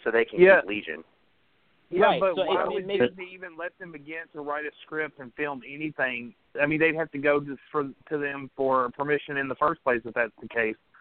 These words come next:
Speaker 2: So that doesn't sound like something Disney would do. That sounds, in fact, I could almost see this being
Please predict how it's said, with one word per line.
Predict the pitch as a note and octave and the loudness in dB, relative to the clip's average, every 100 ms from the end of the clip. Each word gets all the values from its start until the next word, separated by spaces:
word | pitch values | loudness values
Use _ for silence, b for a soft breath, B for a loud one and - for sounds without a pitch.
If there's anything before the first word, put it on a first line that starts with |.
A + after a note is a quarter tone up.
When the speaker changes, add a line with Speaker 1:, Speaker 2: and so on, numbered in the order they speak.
| _ _ | _ _
Speaker 2:
So | D3 | 4
that | D3+ | 4
doesn't | E3+ E3+ D#3 - | 2 -2 -6 -2
sound | D#3 | 0
like | D3+ B2+ | 0 -2
something | E3 D3 C3 | -8 -8 -6
Disney | C#3 C#3 C#3+ | -4 -6 -6
would | C3 A2 G#2 | -4 -4 -2
do. | D3+ A#2 | -2 0
That | A#2 A#2+ | -4 -2
sounds, | D3 C3+ B2+ A#2+ _ B B - | 0 2 0 -6 _ B B -2
in | D3 | 0
fact, | - F3 F#3 E3 | 4 4 2 -2
I | |
could | D#3+ D#3 | -10 -6
almost | D#3 E3 D#3 - | -6 -6 -12 -10
see | E3+ | -8
this | D3+ - - A2 - C3+ | -10 -12 -20 -20 -16 -10
being | D3 C#3+ C#3 | -10 -10 -18